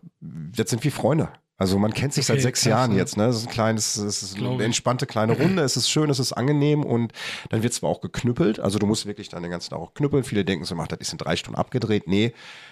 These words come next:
Speaker 1: wir drehen schon für die drei Folgen Ab ins Beet, stehen wir schon sechs Monate im Garten. Also es ist schon wirklich, wirklich wird durchgepowert.
Speaker 2: Ja, ne?
Speaker 1: Du drehst halt nicht dreißig Tage im Monat, aber du drehst ordentlich, ne? Und die Drehtage sind auch nicht zu unterschätzen. Du stehst auch zwischen acht und zehn Stunden vor der Kamera und machst dann was.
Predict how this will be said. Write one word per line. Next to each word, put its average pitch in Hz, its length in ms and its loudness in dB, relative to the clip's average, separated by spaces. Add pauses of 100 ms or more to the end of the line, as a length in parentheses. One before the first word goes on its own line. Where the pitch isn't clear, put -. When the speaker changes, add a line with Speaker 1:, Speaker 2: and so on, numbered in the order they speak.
(160)
Speaker 1:
wir 101 160 -2
drehen 107 260 0
schon 107 280 0
für 104 380 4
die 98 280 -2
drei 107 240 0
Folgen 107 280 0
Ab 98 140 -4
ins 98 160 -8
Beet, 110 240 -4
stehen 107 260 0
wir 101 80 2
schon 98 220 0
sechs 95 240 -2
Monate 95 340 0
im 92 120 0
Garten. 85 320 0
Also 85 120 -4
es 101 120 0
ist 98 80 -2
schon 101 160 -2
wirklich, 98 400 -6 (180)
wirklich 101 300 -10
wird - 100 -14
durchgepowert. 135 460 2
Speaker 2:
Ja, 120 60 4
ne? 120 100 2
Speaker 1:
Du 120 80 0
drehst 101 160 0
halt 95 100 -2
nicht 87 120 -6
dreißig 90 340 -4
Tage 90 240 0
im 87 80 0
Monat, 117 420 2 (580)
aber 92 120 0
du 87 60 0
drehst - 260 0
ordentlich, 135 540 0
ne? 95 100 2
Und 87 120 2
die 92 60 -2
Drehtage 95 540 2
sind 87 100 0
auch 85 80 4
nicht 117 140 0
zu - 80 -8
unterschätzen. - 560 -2
Du 87 80 -6
stehst - 260 -4
auch 95 140 0
zwischen - 280 -6
acht - 240 -4
und - 120 -8
zehn 87 260 -2
Stunden 85 240 0
vor - 140 -2
der 82 80 0
Kamera 147 340 2
und 92 60 2
machst 110 240 0
dann 101 100 0
was. 101 220 0